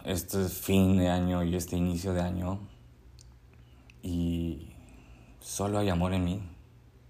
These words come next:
A pesar de que algo se terminó en algún momento y, pues, como te digo, el amor no acaba. Lo que acabó fue el enamoramiento. Lo que sí tiene un inicio y un final.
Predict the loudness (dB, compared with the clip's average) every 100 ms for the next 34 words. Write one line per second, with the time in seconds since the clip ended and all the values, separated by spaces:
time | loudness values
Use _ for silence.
0 | -14 -10 -8 -4 0 2 4 4 2 0
1 | -6 -8 -4 -2 -4 -2 -2 0 -2 -4
2 | -2 0 0 2 2 2 0 0 -2 -2
3 | -2 -2 -2 -6 -10 -16 -12 -6 -2 0
4 | 0 6 8 8 6 2 2 4 2 -2
5 | -6 -6 -2 0 0 0 0 2 0 0
6 | -2 0 0 0 0 -4 -2 -2 0 0
7 | 0 -2 -20 -20 -20 -20 -20 -20 -20 -20
8 | -20 -20 -16 -12 -6 -6 0 4 6 6
9 | 6 6 2 0 -2 -2 -2 -2 -4